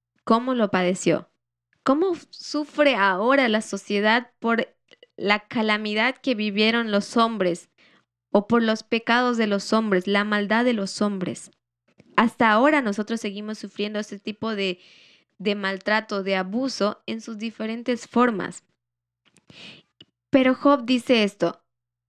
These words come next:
para ellos sus días terminan en quietud,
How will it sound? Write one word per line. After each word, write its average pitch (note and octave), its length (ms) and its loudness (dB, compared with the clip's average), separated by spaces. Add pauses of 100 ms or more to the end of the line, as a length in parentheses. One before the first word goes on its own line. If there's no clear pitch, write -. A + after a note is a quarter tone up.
(460)
para B3 320 4
ellos D4 600 2 (1000)
sus B3+ 300 2
días B3+ 500 4
terminan B3+ 540 0
en G#3 180 -2
quietud, G#3+ 580 -4